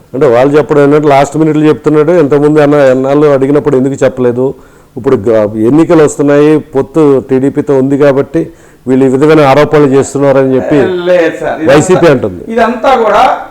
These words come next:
Speaker 2: వై-, వీళ్ళ పొత్తు అంతా వన్ మంత్ లోపు జరిగింది. ఇదంతా కూడా ఇది త్రీ మంత్స్ బ్యాకే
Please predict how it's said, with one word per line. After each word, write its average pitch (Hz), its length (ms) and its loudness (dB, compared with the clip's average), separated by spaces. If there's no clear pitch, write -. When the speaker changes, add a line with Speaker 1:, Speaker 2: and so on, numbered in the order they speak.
Speaker 2:
వై-, 151 320 -6
వీళ్ళ 214 160 -2
పొత్తు 214 300 -6
అంతా 247 220 -2
వన్ 208 220 -4
మంత్ 220 180 -8
లోపు 233 340 -6
జరిగింది. 180 320 -4
ఇదంతా 156 320 -8
కూడా 120 200 -12
ఇది 226 200 -6
త్రీ - 280 -10
మంత్స్ 240 240 -4
బ్యాకే 196 640 -6